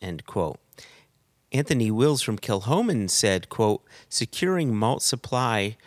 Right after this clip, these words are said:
for malt next year is incredibly difficult. Across the industry, there's a squeeze."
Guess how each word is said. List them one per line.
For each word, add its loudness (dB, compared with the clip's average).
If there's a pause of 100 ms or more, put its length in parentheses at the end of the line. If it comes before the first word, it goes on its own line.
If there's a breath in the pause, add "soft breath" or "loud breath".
(140 soft breath)
for -2
malt 0
next -4
year -2
is -6
incredibly -6
difficult. -6 (540 loud breath)
Across 0
the -2
industry, -2
there's -2
a -6
squeeze." -4